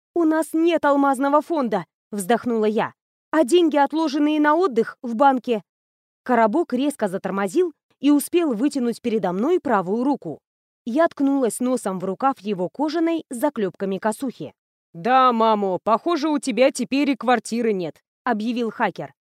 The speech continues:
"Вылазь на пепелище". Я выпала из джипа,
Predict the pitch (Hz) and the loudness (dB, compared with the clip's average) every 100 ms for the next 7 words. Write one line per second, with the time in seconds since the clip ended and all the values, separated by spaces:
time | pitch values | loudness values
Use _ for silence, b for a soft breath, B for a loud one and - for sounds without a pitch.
0 | _ _ 170 240 294 320 320 254 240 247 | _ _ 0 4 6 6 4 0 -2 -4
1 | 233 214 214 - - 120 _ _ _ _ | -6 -4 -4 -6 -8 -12 _ _ _ _
2 | _ _ 208 240 311 254 302 208 202 208 | _ _ -4 0 0 0 -2 -2 -2 -4
3 | 156 349 - 151 | -2 -2 0 -2